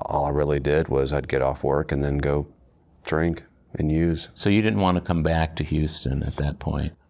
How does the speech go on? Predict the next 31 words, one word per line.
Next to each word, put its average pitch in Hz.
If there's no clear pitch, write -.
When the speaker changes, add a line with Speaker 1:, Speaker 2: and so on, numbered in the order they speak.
Speaker 1:
Not 117
at 90
that 90
point, 71
but 69
then 80
as 73
I 73
got 71
towards 71
the 67
very 69
end 69
of 67
my 69
drinking, 69
I 69
realized 67
I 69
need 73
to -
get -
back 65
to -
Houston. -
I -
need 71
to 65
get 65
back -
to -